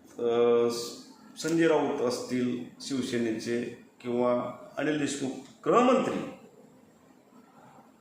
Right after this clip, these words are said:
यांना जेलमध्ये टाकलं, किंवा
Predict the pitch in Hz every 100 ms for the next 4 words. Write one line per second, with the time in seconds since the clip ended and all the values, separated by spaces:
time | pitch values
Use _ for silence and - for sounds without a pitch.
0 | - - - - - - - - _ -
1 | - - - - - - 117 135 180 196
2 | 214 214 196 190 170 156 113 110 127 -
3 | - - - - _ _ _ _ - _
4 | - - - - - - - - _ -
5 | - _ - - - 156 175